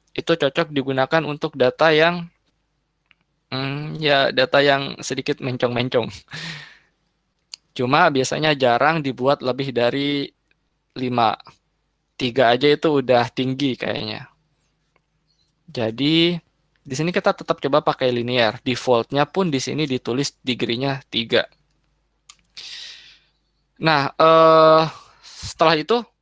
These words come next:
proses trainingnya selesai. Kayak gitu kan. Kita bisa melakukan, eh, prediksi. Cuma sebelum prediksi, kita pengen lihat dulu, eh, decision boundary-nya yang dibuat itu seperti apa.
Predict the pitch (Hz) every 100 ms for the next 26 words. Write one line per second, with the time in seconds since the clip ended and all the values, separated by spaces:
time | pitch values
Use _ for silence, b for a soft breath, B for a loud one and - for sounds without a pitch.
0 | _ _ _ - 151 160 - 151 147 160
1 | 185 180 - 135 139 - 110 110 b b
2 | b b _ _ _ _ 123 123 - -
3 | 156 - _ 156 170 180 147 175 156 139
4 | 139 - 175 175 - 139 135 135 - 139
5 | 143 - 123 - _ _ _ _ _ -
6 | 131 175 165 147 139 139 135 139 127 120
7 | 151 180 190 - _ 156 175 165 147 143
8 | 143 135 127 123 156 175 b b b _
9 | _ _ 139 135 131 131 131 139 147 151
10 | 139 131 131 127 127 131 170 190 175 139
11 | 127 117 147 143 127 165 - 160 131 92
12 | 123 - 110